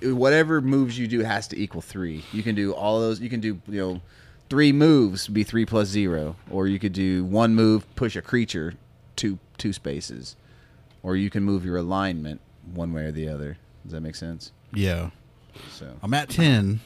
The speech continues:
Speaker 1: so
Speaker 2: so I
Speaker 1: I
Speaker 2: need to
Speaker 1: wouldn't,
Speaker 2: move that.
Speaker 1: wouldn't move that.
Speaker 2: All right,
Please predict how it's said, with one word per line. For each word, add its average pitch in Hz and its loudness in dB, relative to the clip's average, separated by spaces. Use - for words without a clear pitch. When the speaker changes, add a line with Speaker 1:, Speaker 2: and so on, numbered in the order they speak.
Speaker 1:
so - 0
Speaker 2:
so - 6
I 90 8
Speaker 1:
I - 10
Speaker 2:
need 107 8
to 110 8
Speaker 1:
wouldn't, 110 6
Speaker 2:
move 135 4
that. 101 2
Speaker 1:
wouldn't 110 4
move 107 4
that. 95 6
Speaker 2:
All 95 4
right, 87 0